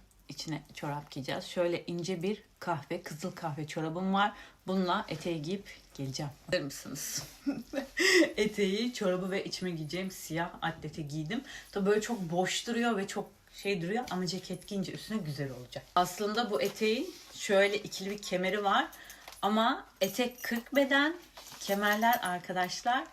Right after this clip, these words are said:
otuz altı beden falan herhalde. Çünkü şurada kalıyor. O yüzden kemerleri eliyoruz. <laughs> Maalesef olmadı. Sıra geldi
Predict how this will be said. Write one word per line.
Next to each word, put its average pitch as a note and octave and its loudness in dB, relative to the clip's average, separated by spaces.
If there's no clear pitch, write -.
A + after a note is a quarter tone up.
otuz F#3+ -8
altı F3 -2
beden E3+ -4
falan D#3+ -6
herhalde. C#3+ -6
Çünkü - -10
şurada F#3+ -6
kalıyor. - -6
O G3+ 2
yüzden F3+ -2
kemerleri E3 -2
eliyoruz. - -2
<laughs> - -10
Maalesef F#3 2
olmadı. E3+ 0
Sıra G3 2
geldi F3+ 2